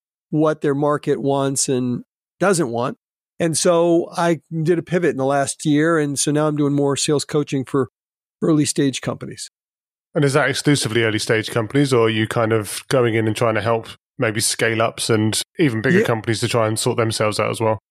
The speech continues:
Speaker 1: Yeah, I'm, I'm actually doing some work w-, right now with a, with a large healthcare technology company that's not a, you know, it's twenty-five years old and so forth. And I'm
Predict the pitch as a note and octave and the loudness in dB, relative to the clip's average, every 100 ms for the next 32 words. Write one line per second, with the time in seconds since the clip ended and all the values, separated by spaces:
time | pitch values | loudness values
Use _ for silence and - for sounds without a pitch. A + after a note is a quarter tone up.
0 | _ _ _ A3+ A3 F3+ F3 G3 G3+ G#3 | _ _ _ 0 2 2 0 0 -2 -2
1 | - G#3+ A3 B3 D4+ - G#3 F#3+ F#3 E3+ | -4 -2 0 0 0 0 0 2 2 0
2 | F#3 F3+ D#3+ - F4 F#3+ E3 - F#3 E3 | 0 0 -2 -8 -6 -4 -2 0 0 0
3 | E3+ G#3+ G3+ D3 C#3 _ - E3+ D3+ E3 | 0 2 2 0 -2 _ 0 2 2 2
4 | F#3 A3 D#3+ - _ _ - D#3+ D#3 - | 2 0 -2 -10 _ _ -2 -2 0 0
5 | C#3 C3 - _ _ _ _ - D#3+ D3+ | 0 0 -4 _ _ _ _ -6 -4 0
6 | F3+ A3 C3 - C3 - A#2+ A#2 - _ | 2 2 0 -4 -4 -4 -6 -6 -10 _
7 | _ _ _ _ E3 D3+ F3 F3 E3+ D3+ | _ _ _ _ -4 0 2 2 4 2
8 | C#3 _ G3 D#3+ C#3 - - E3 D#3+ D#3 | 0 _ 0 2 0 -2 -2 0 0 0
9 | D3 C#3 B2+ C#3 D#3 D3 B2+ - B2+ C#3+ | 2 2 2 2 2 2 0 0 0 0
10 | C3 - C#3 C3+ | -2 0 0 0